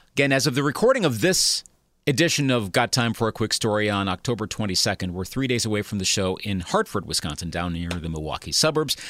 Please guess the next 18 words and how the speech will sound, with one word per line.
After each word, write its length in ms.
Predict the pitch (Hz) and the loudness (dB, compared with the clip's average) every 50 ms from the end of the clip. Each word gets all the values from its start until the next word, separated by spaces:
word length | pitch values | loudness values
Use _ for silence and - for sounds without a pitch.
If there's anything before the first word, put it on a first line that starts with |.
| - - - - | -14 -16 -16 -18
That's 120 | - - - | -14 -8 -6
on 120 | 90 82 | -6 -6
Friday 280 | - - 107 101 92 90 | -2 -2 0 0 0 -2
the 80 | 82 | -4
twenty-fifth. 640 | - - - 107 95 92 - - - - - - 120 | -6 -2 -2 -2 -2 0 0 0 -2 -2 -4 -4 -2
Next 200 | 131 139 - - | 0 0 2 2
day, 120 | 147 135 | 0 2
they'll 120 | 120 120 | 2 0
be 120 | 92 101 104 | 0 0 -2
in 100 | 107 - - | -2 -2 2
Edgerton, 400 | - 180 135 135 120 - 123 117 | 0 0 0 0 -6 -6 -4 -4
Wisconsin, 500 | 110 107 - - 143 123 113 - - 113 - - - - - | -2 -2 0 0 0 -2 -2 -2 -4 -6 -6 -8 -14 -20 -8
south 240 | - - 143 139 120 | 0 2 2 2 4
of 40 | 123 | 4
Madison, 360 | 123 123 127 123 - - 117 | 4 4 4 4 2 2 2
north 220 | 107 107 110 104 - | 2 2 0 0 -2
of 60 | 92 | -2
Janesville. 500 | - 117 113 117 110 - - 110 101 - | 0 0 2 2 0 0 -2 -2 -4 -4